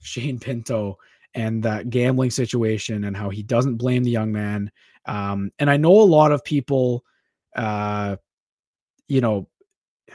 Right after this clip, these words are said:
I know that a lot of, you know,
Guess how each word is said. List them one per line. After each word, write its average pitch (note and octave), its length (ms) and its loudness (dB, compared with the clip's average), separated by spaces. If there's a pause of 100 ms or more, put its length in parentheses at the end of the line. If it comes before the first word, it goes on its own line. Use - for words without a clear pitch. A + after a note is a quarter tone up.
(1160)
I C3+ 120 0
know D#3 320 4
that C#3+ 420 -2 (1000)
a D3 40 0
lot C#3 340 2
of, C3 520 -4 (880)
you C#3 100 -6
know, G#2+ 280 -6